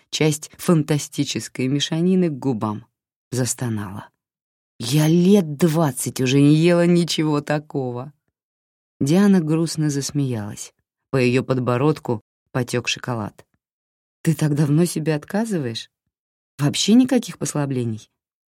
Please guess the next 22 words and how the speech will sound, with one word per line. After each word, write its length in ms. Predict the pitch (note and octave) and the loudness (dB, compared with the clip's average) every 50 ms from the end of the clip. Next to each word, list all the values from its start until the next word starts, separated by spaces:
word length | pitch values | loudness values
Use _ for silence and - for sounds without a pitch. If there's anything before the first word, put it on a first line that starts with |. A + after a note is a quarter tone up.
| _ _ _ _ _ _ _ _ _ _ _ | _ _ _ _ _ _ _ _ _ _ _
«Никогда», 760 | A2 A#2+ B2+ C#3 D3+ F#3+ G#3 - F#3+ E3 E3 C3+ A2 G2 - - _ _ _ _ _ _ _ _ _ _ | 2 4 6 6 6 6 4 4 2 2 2 0 -2 -2 -4 -6 _ _ _ _ _ _ _ _ _ _
заявила 520 | - A#2 A#2+ B2 A#2+ A#2 A2 B2 A#2+ A2+ A#2 | -8 -4 -2 0 0 0 0 0 -2 -2 -2
Джен. 360 | A2 G#2+ G#2+ G#2+ G2 G#2+ G#2 _ _ _ _ _ _ _ _ _ _ _ | -2 -4 -4 -4 -6 -8 -10 _ _ _ _ _ _ _ _ _ _ _
Она 280 | - - C#3+ D3 D3+ D#3 | 0 2 4 4 6 4
изнуряла 560 | D3 C#3+ D#3 D#3+ D#3+ D#3 F3+ F3+ E3+ D#3+ D3 | 4 6 4 4 4 4 4 4 4 4 2
себя 240 | - - C#3+ D3+ D3+ | 0 0 0 0 0
спортом 480 | D3 - - - E3+ E3 D#3 - D3 | 0 -2 -2 0 0 0 2 2 0
и 160 | C#3 - - C#3+ | 0 0 -2 -4
голодом, 560 | C#3 C3+ D#3+ F#3+ F3+ D3 B2+ A#2+ A2 G#2 G2+ - _ _ | -2 0 0 2 2 2 0 -2 -4 -6 -8 -10 _ _
лишая 340 | D3 D#3 D3 - F#3 F#3 | 0 0 2 2 2 2
всего, 560 | F3 D3 - - - F#3+ F#3 F3 F#3 G3 E3+ C3 | 2 0 -4 -2 -2 0 0 2 2 2 2 0
где 200 | A#2 A#2 A#2 A2+ | 0 -2 -4 -2
был 180 | A2+ B2 B2 | -2 -4 -4
сахар 440 | - - - C3+ C3+ - - - - - | -4 -4 -4 -4 -4 -6 -8 -10 -10 -8
и 80 | - A#2+ | -8 -8
жир. 340 | A2+ G#2 G#2+ - - - - _ _ _ _ _ _ _ _ _ _ | -8 -8 -8 -10 -12 -14 -16 _ _ _ _ _ _ _ _ _ _
И 60 | - B2 | -10 -8
для 160 | B2+ B2 C#3 | -8 -8 -6
чего? 480 | - - - F#3 F#3 - A#3+ G3 - - _ _ _ _ _ _ _ _ _ _ _ | -6 -6 -4 -6 -6 -8 -10 -12 -12 -14 _ _ _ _ _ _ _ _ _ _ _
Чтобы 200 | - - E3+ F3 | -4 -2 -2 -2
какой-то 360 | - F#3 - A#3+ A3+ - F#3 | -4 -4 -4 -4 -4 -6 -8
козёл 560 | - - D#3 B2 G#2+ G#2 G#2+ A2 C3 D#3+ E3 | -6 -4 -6 -4 -4 -6 -6 -6 -6 -6 -8